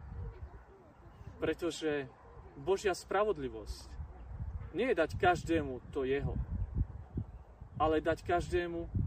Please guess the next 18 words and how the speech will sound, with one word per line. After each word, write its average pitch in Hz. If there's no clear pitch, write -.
seba 160
samého. -
Celý 349
svoj 147
život. 117
Je 349
to 226
teda 208
tá 214
istá 190
Božia 170
logika, 156
ktorá 202
pokračuje 220
do 170
extrému 190
v 131
momente, 165